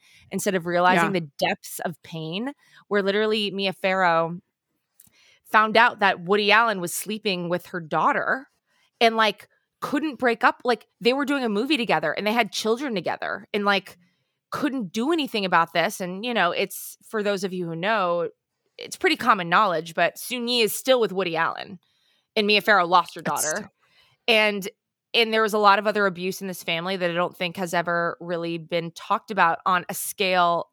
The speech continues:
Speaker 1: like this. And then you get this
Speaker 2: Yeah.
Speaker 1: very fascinating t-, look at, like, Ronan Farrow, who, and he was the one who broke the Harvey Weinstein,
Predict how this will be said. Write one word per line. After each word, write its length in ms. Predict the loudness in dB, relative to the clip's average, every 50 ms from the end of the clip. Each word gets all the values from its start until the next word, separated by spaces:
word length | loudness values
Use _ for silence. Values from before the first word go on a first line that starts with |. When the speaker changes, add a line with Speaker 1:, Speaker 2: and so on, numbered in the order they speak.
| _ _ _ -8
Speaker 1:
like 380 | -4 -2 -2 -2 -2 -6 -10 -4
this. 540 | -2 -2 0 -2 -2 -6 -8 -8 -8 -10 -12 _ _ _ -20 -20 -20 -20 -20 -12 _ -4
And 80 | -2
then 140 | -2 -2 -4
you 80 | -4 -4
get 120 | -2 0
this 140 | 2 2 2
Speaker 2:
Yeah. 60 | 2
Speaker 1:
very 240 | 2 0 0 0 -2 -2 2
fascinating 460 | 2 2 2 0 -6 -6 -4 -4 -6 -8 -10
t-, 140 | -10 -12 -12 -12 _ -6
look 420 | -4 -4 -2 0 0 -2 0 0 0
at, 220 | 2 2 0 0
like, 200 | 0 -2 -2 -2 -4
Ronan 420 | -4 0 0 0 0 0 -4 -4 -6
Farrow, 480 | -6 -6 -6 -6 -6 -8 -8 -8 -8
who, 220 | -4 -2 -2 -2 -2
and 80 | -2 -4
he 100 | -2 -4
was 80 | -4 -6
the 80 | -4 -4
one 100 | -4 -4
who 120 | -4 -4
broke 280 | -2 0 0 0 -2 -4
the 80 | -6 -4
Harvey 280 | -2 -2 -2 -2 -4
Weinstein, 720 | -4 -4 -4 -4 -6 -8 -10 -10 -10 -10 -10 -10 -12 -12